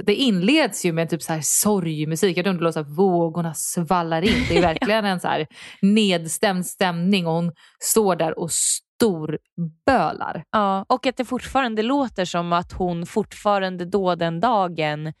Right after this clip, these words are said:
Speaker 2: väl, alltså, står i,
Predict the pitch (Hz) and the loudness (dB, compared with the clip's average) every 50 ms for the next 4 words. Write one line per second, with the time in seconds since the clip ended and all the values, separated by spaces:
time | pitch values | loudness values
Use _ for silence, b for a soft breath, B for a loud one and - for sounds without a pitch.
0 | _ _ _ _ - 170 185 202 185 175 170 160 - - - - - _ _ - | _ _ _ _ -4 0 0 2 2 0 -2 -6 -8 -12 -16 -18 -18 _ _ -2
1 | 185 208 - - 202 196 185 - - - - 202 190 190 180 180 175 170 170 170 | -2 -2 0 0 0 0 0 -4 -8 -6 -2 0 0 2 2 0 0 0 0 0
2 | 170 170 | 0 -2